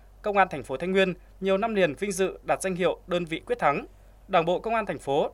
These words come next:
đạt trong sạch vững mạnh và trong sạch vững mạnh tiêu biểu. Nhiều cá nhân đạt danh hiệu chiến sĩ thi đua cơ sở,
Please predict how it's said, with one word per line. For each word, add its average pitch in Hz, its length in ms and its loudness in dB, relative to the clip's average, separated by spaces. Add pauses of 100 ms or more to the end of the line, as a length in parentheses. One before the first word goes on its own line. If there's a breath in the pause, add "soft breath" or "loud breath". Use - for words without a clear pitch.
đạt 139 220 2
trong 160 140 -8
sạch - 200 -8
vững 160 140 -8
mạnh 175 160 4 (220)
và 147 160 4
trong 185 160 -4
sạch 190 240 -4
vững 156 120 -10
mạnh 180 200 2
tiêu 165 120 -2
biểu. 147 280 2 (500 soft breath)
Nhiều 160 180 0
cá - 120 2
nhân 202 200 -2
đạt 165 160 0
danh 185 140 -2
hiệu 180 200 0
chiến 160 160 -8
sĩ - 180 -4
thi - 120 -10
đua 180 180 0
cơ 180 100 -4
sở, 147 280 6